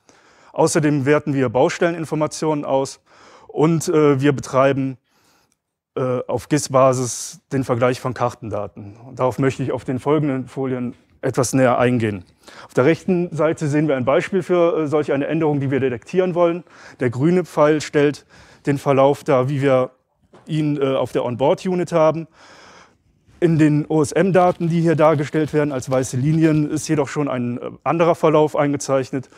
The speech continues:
Und auch wenn es nur eine Verschränkung von wenigen zehn Metern, von wenigen zehn Metern ist, könnte dies einen negativen Einfluss auf unser Mautsystem haben. Daher sind wir,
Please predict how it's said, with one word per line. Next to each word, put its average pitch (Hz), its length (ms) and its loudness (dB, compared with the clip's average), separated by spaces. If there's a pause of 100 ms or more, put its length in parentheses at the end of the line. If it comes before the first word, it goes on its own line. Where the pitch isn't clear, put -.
(180)
Und 135 380 -4 (180)
auch 135 200 2
wenn 156 120 4
es 147 120 -4
nur 147 120 2
eine 143 80 2
Verschränkung 143 540 -4
von 131 160 -6
wenigen 139 280 -2
zehn 139 220 -6 (100)
Metern, 156 480 -6
von 135 260 -12 (100)
wenigen 139 400 2
zehn 127 160 0
Metern 156 320 2
ist, 147 220 -2 (260)
könnte 139 240 0
dies 139 180 -2
einen 139 160 2
negativen 135 440 0
Einfluss 123 420 -6
auf 127 240 -4
unser 120 320 -2
Mautsystem 113 800 -4
haben. 98 340 -10 (3250)
Daher 170 280 4
sind 165 220 -2
wir, 151 480 4